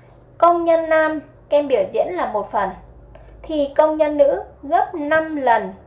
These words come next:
số công nhân nam. Như vậy công nhân nữ các em biểu diễn năm phần như thế. Và theo bài ra, công nhân nữ nhiều hơn công nhân nam là bốn mươi tám người.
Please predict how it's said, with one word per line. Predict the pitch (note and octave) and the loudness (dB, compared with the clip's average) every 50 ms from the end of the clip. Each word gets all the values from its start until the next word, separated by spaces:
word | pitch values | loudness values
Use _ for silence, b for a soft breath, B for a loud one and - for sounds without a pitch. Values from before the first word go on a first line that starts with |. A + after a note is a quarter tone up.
| - - - - | -20 -20 -20 -20
số | - - B3+ A3 A3 A#3 - | -16 -10 -6 -4 -4 -2 0
công | - D4 D4 | 0 0 2
nhân | C#4+ C#4+ C#4+ C#4 | 0 0 0 0
nam. | C#4 C4+ C4+ C#4 C4+ C4 - - - - - - | -2 -4 -4 -6 -8 -10 -16 -20 -20 -20 -12 -8
Như | D#4 E4 E4 D#4+ | -4 -2 0 2
vậy | D4 C4+ B3 - - - - - | 4 4 4 2 -2 -6 -12 -12
công | - C4 C4 C4 | -10 -8 -6 -4
nhân | C4 B3+ B3+ | -4 -4 -4
nữ | B3+ A#3 - - - - - | -4 -6 -6 -6 -8 -8 -6
các | C4+ | -6
em | B3+ B3+ A#3 | -6 -6 -6
biểu | G#3+ F3+ F3 F3 | -8 -8 -8 -8
diễn | G#3 - C#4+ C#4+ | -8 -10 -8 -8
năm | C4 B3+ B3 B3 | -8 -10 -10 -8
phần | B3 G#3+ F#3 F3+ | -8 -8 -8 -8
như | G3+ A#3 | -10 -10
thế. | - G#3+ G3 G3 A#3+ - - - - _ _ _ - - _ _ _ _ b b b b b b b b b - | -8 -8 -8 -8 -8 -10 -14 -18 -20 _ _ _ -20 -20 _ _ _ _ b b b b b b b b b -4
Và | - D4+ D4+ D#4 D4+ | -2 0 0 0 0
theo | F4 F4 F4 E4+ | 2 4 4 4
bài | E4+ D4 C4 C4 | 4 2 2 2
ra, | D4 D4+ D4+ D4+ D4+ D4+ B B B B - | 2 0 0 0 -4 -6 B B B B 0
công | - E4 E4+ E4+ E4+ | 4 4 4 6 4
nhân | E4+ E4 E4 D#4+ | 4 2 6 6
nữ | D4+ C#4+ - - G#4+ G#4 F4+ | 6 6 6 4 -2 -2 -4
nhiều | C#4+ B3+ B3+ C4 C4+ C#4 C#4 C4+ B3+ B3+ | -8 -8 -6 -6 -2 2 4 4 4 4
hơn | C4+ D4 D#4+ D#4+ D#4+ D#4 | 2 2 0 -2 0 2
công | - D#4 D#4 D#4 | 2 2 2 2
nhân | D#4 D4+ D4+ D4+ | 0 -2 -2 -2
nam | D4+ D4+ D4 D4 D4 | -4 -4 -4 -4 -4
là | C#4 B3 A3+ G#3 G3+ | -4 -4 -4 -6 -6
bốn | G3 G3+ G3+ G#3+ C4 | -6 -6 -8 -8 -8
mươi | D#4 D#4 D4+ | -10 -10 -8
tám | B3 G#3+ G#3 C4 D4+ | -10 -10 -8 -8 2
người. | D#4 D4 B3 | 4 4 4